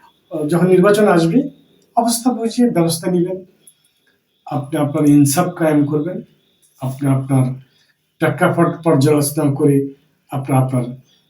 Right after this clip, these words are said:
সিদ্ধান্ত আপনি উপনীত হবেন। এই সময়টুকু আমরা যতটুকু চুপ করে থাকতে পারবো ততটুকু ভালো। তবে ইমানের পরিচয় দিবেন,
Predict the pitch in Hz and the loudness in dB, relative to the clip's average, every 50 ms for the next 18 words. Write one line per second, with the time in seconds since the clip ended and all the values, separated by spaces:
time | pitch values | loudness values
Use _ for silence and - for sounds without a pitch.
0 | _ - - 151 135 131 147 147 143 135 135 135 127 127 - 131 127 131 - - | _ -8 -4 -2 0 0 2 4 4 4 4 2 0 -2 -2 -2 -4 -4 -6 -6
1 | - 147 139 131 131 - - - - - - - - _ _ _ _ _ _ _ | -2 2 2 2 2 0 -4 -10 -16 -20 -20 -20 -20 _ _ _ _ _ _ _
2 | _ _ _ _ _ _ _ _ _ _ _ _ _ _ _ - 214 247 254 247 | _ _ _ _ _ _ _ _ _ _ _ _ _ _ _ 2 4 4 6 6
3 | - 254 254 247 254 247 254 262 247 - 277 - 185 180 180 180 202 208 214 - | 6 8 8 8 8 6 4 2 4 4 4 2 2 2 0 2 2 2 2 2
4 | - - - _ 131 117 - - 214 220 - 254 - - 302 - - - 294 - | -2 -8 -14 _ -14 -12 -2 0 2 4 4 4 4 2 0 2 2 2 2 4
5 | 262 240 - - - 226 233 226 233 220 - - 254 226 - 240 233 240 262 294 | 2 0 0 2 2 4 4 4 2 -2 -4 -4 -4 0 0 0 2 2 0 -2
6 | 285 - _ _ _ _ 156 135 131 131 131 135 131 135 131 135 - - - - | -6 -10 _ _ _ _ -10 -6 -6 -4 -4 -4 -6 -6 -8 -10 -10 -14 -18 -20
7 | _ _ _ _ _ _ _ _ _ _ _ _ _ - 170 165 175 180 185 190 | _ _ _ _ _ _ _ _ _ _ _ _ _ -4 0 2 4 4 4 6
8 | 220 240 262 262 254 254 262 247 247 - - 247 233 247 247 277 277 | 6 6 6 6 6 4 4 4 4 4 4 4 4 6 6 6 4